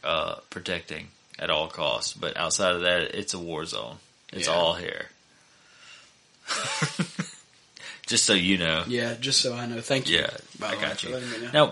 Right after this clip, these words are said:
Speaker 1: what were we saying before we got to where we're at? We were saying something. I feel like we were talking about something pretty important.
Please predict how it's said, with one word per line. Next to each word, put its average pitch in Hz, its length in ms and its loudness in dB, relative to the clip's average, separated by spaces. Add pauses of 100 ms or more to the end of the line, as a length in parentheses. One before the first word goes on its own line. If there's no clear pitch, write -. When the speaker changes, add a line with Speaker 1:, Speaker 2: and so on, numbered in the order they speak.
(100)
Speaker 1:
what 165 160 6
were 214 120 8
we 214 120 6
saying 208 340 6
before 190 400 4
we 180 140 -4
got 180 220 4
to 170 80 -2
where 180 120 4
we're 175 140 4
at? 196 320 4 (160)
We 143 100 -2
were 185 80 2
saying 196 240 4
something. 151 380 2 (160)
I - 60 -8
feel 185 120 2
like 185 120 6
we 175 40 0
were 175 80 -2
talking 185 160 6
about 170 120 2
something 156 180 -4
pretty 170 160 0
important. 156 420 -2